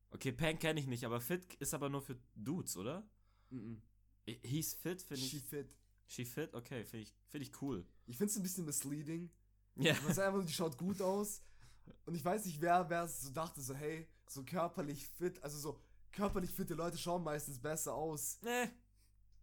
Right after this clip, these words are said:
Speaker 1: Nee.
Speaker 2: Mhm. Aber so gleich she fit als Synonym für schön, aber es klingt besser als so geil.
Speaker 1: Ja, ich glaub,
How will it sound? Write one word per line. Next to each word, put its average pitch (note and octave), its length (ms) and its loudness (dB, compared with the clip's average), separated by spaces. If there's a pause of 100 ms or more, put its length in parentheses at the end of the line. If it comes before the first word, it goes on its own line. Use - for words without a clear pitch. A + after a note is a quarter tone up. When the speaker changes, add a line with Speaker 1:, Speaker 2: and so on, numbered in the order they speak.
(320)
Speaker 1:
Nee. E3 300 -4 (600)
Speaker 2:
Mhm. B2 400 -6 (1040)
Aber D3 220 0
so D#3+ 240 0 (100)
gleich D3+ 260 0
she - 140 0
fit E3+ 300 2
als C#3 120 -2
Synonym D3 360 -2
für C#3 120 -6
schön, C#3+ 440 -4 (200)
aber B2+ 120 -4
es - 60 -8
klingt D3 160 -4
besser D3 240 0
als A#2+ 140 -2
so A#2 380 -2
geil. F#2+ 380 -6 (420)
Speaker 1:
Ja, B2 500 4
ich A2+ 140 -6
glaub, B2+ 260 0